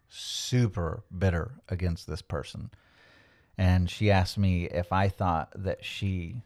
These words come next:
had to forgive this person. And she made this strong case about why she couldn't forgive. And I looked at her and I said, "I do think that you're obligated to forgive them." And she was immediately pretty annoyed with me,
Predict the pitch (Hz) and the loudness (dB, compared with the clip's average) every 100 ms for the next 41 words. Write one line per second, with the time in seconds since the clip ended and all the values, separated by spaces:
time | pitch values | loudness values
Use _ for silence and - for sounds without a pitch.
0 | _ _ - 107 107 92 - 95 - 87 | _ _ -4 2 2 0 -6 -6 -6 0
1 | 95 87 98 - - 90 - 85 - 90 | 2 2 -2 -10 -8 -6 -2 -4 -4 -10
2 | - - 98 120 113 95 95 - 95 90 | -12 -4 -2 2 4 4 2 -2 0 2
3 | 90 87 82 76 80 67 85 85 80 - | 2 -2 -4 -2 -2 -2 0 0 0 -4
4 | 78 - 101 85 82 - 80 78 - 120 | -10 -6 -4 -4 -6 -10 -12 -12 -12 -16
5 | _ _ _ _ _ _ - _ - 101 | _ _ _ _ _ _ -20 _ 4 6
6 | 98 90 87 - 104 104 131 185 104 73 | 8 4 -2 0 4 6 6 6 4 2
7 | 98 98 95 95 95 92 - 95 85 82 | 4 4 4 4 4 2 2 0 2 -2
8 | 85 110 127 - 95 82 78 _ - 90 | 2 4 4 2 0 0 -4 _ -6 -4
9 | 90 85 82 87 85 80 82 - - - | 0 2 2 0 -2 -2 -4 -8 -10 -6
10 | 85 80 82 92 98 120 - _ _ _ | -4 -4 -4 -6 -8 -8 -12 _ _ _
11 | _ _ _ _ 107 95 92 90 117 92 | _ _ _ _ 2 4 4 0 0 0
12 | 87 - - _ 107 113 131 101 - 90 | 0 -6 -20 _ 4 6 6 4 2 -2
13 | - 90 85 - - _ _ 104 101 107 | 2 0 0 -6 -18 _ _ 6 8 8
14 | 95 90 87 90 90 | 8 4 -2 0 0